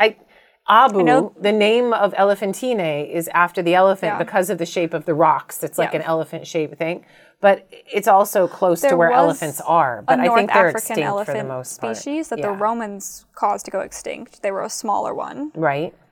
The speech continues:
Speaker 1: I've heard this.
Speaker 2: From
Speaker 1: I've read
Speaker 2: taking
Speaker 1: this.
Speaker 2: to Colosseum for games.
Speaker 1: I'm not so good with the wildlife,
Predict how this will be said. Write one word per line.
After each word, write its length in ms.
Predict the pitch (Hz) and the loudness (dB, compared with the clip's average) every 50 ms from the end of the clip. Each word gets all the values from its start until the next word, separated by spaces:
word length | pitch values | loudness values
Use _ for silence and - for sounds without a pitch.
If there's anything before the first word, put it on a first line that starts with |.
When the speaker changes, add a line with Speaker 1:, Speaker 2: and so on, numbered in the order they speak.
| _ _ _ _ _ _ _ _ - | _ _ _ _ _ _ _ _ -6
Speaker 1:
I've 140 | 156 170 165 | -6 -4 -2
heard 220 | 180 160 147 147 | -2 -2 -2 -2
this. 200 | - 143 151 202 | -4 -4 0 2
Speaker 2:
From 420 | 233 220 208 196 190 196 196 202 - - | 4 4 4 2 0 -4 -12 -14 -14 -12
Speaker 1:
I've 100 | 147 - | -6 -2
read 80 | 220 208 - | -2 -2 -2
Speaker 2:
taking 100 | 214 202 | -2 -2
Speaker 1:
this. 140 | - 139 143 | -2 -2 -2
Speaker 2:
to 460 | 208 196 190 190 196 196 - - - | -2 -4 -4 -6 -6 -8 -10 -14 -12
Colosseum 560 | - - 208 - 214 - - - - 64 - - | -6 -6 -6 -6 -6 -10 -14 -14 -16 -16 -18 -16
for 100 | - - | -16 -16
games. 480 | 220 - - - - - - 247 240 - | -14 -14 -16 -16 -16 -18 -16 -14 -10 -8
Speaker 1:
I'm 100 | 165 180 | -8 -6
not 160 | 180 185 175 | -8 -8 -8
so 100 | - 220 196 | -10 -12 -12
good 260 | - 208 196 185 185 | -10 -12 -12 -10 -10
with 140 | 180 175 - | -12 -12 -12
the 80 | 170 | -16
wildlife, 760 | 160 160 - 139 147 156 156 - - - - 101 - _ _ | -16 -14 -14 -12 -10 -10 -10 -12 -14 -16 -16 -18 -20 _ _